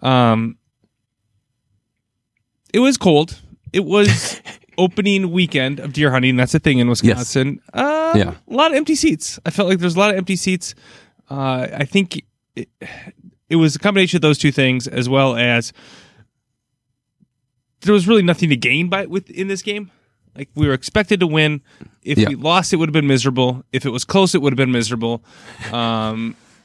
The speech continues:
Speaker 1: and it was miserable. I don't know. It wasn't miserable outside. It was cold, but, you know, not miserably cold.
Speaker 2: Yeah.
Speaker 1: Uh, but a lot of,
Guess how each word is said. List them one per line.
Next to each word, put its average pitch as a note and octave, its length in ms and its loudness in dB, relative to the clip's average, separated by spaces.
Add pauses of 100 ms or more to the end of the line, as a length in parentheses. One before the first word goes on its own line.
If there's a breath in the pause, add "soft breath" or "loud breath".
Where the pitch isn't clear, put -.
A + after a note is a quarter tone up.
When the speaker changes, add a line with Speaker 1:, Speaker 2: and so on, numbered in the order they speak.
Speaker 1:
and C3 200 0
it B2 80 2
was F#3+ 260 2
miserable. E3 440 0
I A#3+ 180 2
don't F#3 100 -2
know. C3+ 100 0
It D3+ 60 2
wasn't E3+ 240 4
miserable C3+ 260 2
outside. A2+ 360 -2
It D3 60 2
was D#3+ 220 2 (240)
cold, C3 600 -2
but, A#2+ 220 -6 (100)
you B2+ 120 -6
know, A#2 80 -4
not A#2+ 260 -4 (160)
miserably B2 400 -2
cold. A2 340 -10 (360 soft breath)
Speaker 2:
Yeah. A2+ 240 2
Speaker 1:
Uh, A2 40 -6
but C#3+ 280 -2
a D3 80 -6
lot F3 320 0
of, F#3 420 -6